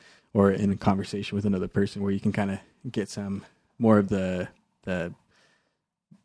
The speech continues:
the higher end experience of, um, of detail of how to do some stuff. Um, I also noticed, um, some stuff i-, is that, uh, I guess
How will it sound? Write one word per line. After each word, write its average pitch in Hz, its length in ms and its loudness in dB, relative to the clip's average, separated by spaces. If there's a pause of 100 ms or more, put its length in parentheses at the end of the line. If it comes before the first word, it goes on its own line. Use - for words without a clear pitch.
the 92 80 -10
higher 95 300 -4
end 92 400 0
experience - 840 -10
of, 98 280 -14
um, 101 400 -6 (100)
of 110 100 -12
detail 101 340 2
of 101 60 2
how - 60 -2
to 98 80 -4
do 104 140 -4
some 104 160 -10
stuff. 107 320 -4 (580)
Um, 101 220 -2
I 123 140 2
also 233 260 2
noticed, 107 420 4
um, 101 380 -6 (380)
some - 180 -8
stuff 110 380 0
i-, 107 40 2
is 101 580 0
that, - 280 -8
uh, 95 360 -4
I 104 80 -8
guess - 380 -4